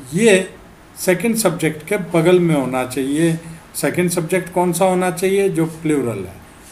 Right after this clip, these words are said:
तो ये correct हो जाएगा। "मोहन और सोहन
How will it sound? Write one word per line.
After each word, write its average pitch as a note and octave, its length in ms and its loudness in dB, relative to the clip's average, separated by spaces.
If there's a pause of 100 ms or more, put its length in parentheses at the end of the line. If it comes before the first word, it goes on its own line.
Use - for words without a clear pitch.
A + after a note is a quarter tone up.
(200)
तो C#3 80 -2
ये D#3 260 -2 (160)
correct E3 360 2
हो A#2 80 -2
जाएगा। F#2+ 420 -12 (1000)
"मोहन F3 440 4
और E3+ 240 -2
सोहन E3+ 520 0